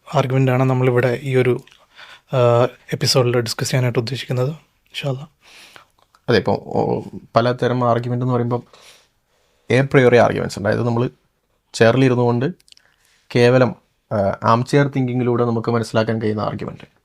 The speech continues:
Speaker 2: ഒബ്സർവേഷൻ ഒന്നും നടത്താതെ നമുക്ക് മനസ്സിലാക്കാൻ കഴിയുന്ന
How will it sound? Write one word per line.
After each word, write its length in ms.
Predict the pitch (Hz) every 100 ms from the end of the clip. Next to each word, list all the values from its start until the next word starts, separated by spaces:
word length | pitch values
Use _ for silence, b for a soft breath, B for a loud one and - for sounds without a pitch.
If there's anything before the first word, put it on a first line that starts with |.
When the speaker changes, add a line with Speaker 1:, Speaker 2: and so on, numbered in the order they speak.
| _
Speaker 2:
ഒബ്സർവേഷൻ 480 | 117 - 120 120 127
ഒന്നും 180 | 117 120
നടത്താതെ 580 | 107 101 113 107 117 208 - B B B B B
നമുക്ക് 220 | 127 120 113
മനസ്സിലാക്കാൻ 520 | 113 - 113 110 110
കഴിയുന്ന 360 | 107 107 110